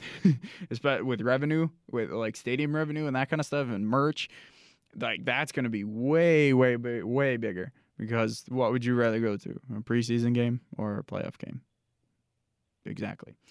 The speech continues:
So, I, and the tickets will be more expensive, and yeah. The, the, so, I, the, if I had to guess, <laughs> the N F L is gonna make more money off of this, so it's going to happen. That's just my cynical brain.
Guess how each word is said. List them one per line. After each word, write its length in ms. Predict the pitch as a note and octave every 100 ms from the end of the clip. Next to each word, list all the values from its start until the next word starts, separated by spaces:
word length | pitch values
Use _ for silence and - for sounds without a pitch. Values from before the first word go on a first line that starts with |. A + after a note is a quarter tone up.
| -
So, 400 | - C3 A2+ A2+ - _ _ _
I, 300 | - G2+ G2+ F#2 -
and 160 | A2+ A2+
the 40 |
tickets 360 | - A#2+ A2+ -
will 80 | A2+
be 80 |
more 160 | A2+ A2
expensive, 680 | A2 - G#2 G#2+ G#2+ G#2+ G2
and 180 | G2 E2+
yeah. 200 | F2 - - -
The, 140 | A#2+
the, 320 | G#2+ G#2+ A2 D#2
so, 380 | - C3 B2 A2+ - - - _ - -
I, 140 | G2+
the, 180 | C3 F2 - _ _ _ _ _ _ _
if 180 | E3 D#3+
I 140 | G#3+
had 160 | G3+ G3+
to 60 | C#3+
guess, 440 | B2+ A2 A#2 - A2+ - D3+ B2
<laughs> 420 | - - - _
the 100 | D3+
N 60 | E3+
F 100 | D#3
L 80 | F3
is 60 |
gonna 160 | D3 D3+
make 180 | C#3+ B2+
more 160 | C#3
money 240 | B2+ B2+ B2+
off 160 | B2+
of 100 | A#2+
this, 200 | A#2+ B2+
so 180 | - A#2
it's 100 | A2
going 200 | - G#2+
to 80 | A#2+
happen. 320 | A#2 - - - _ _ _ _ _ _ -
That's 180 | C3 B2
just 200 | B2+ A#2+
my 140 | A#2+
cynical 400 | A#2 B2+ B2 B2
brain. 460 | A#2 A#2+ A#2+ A#2+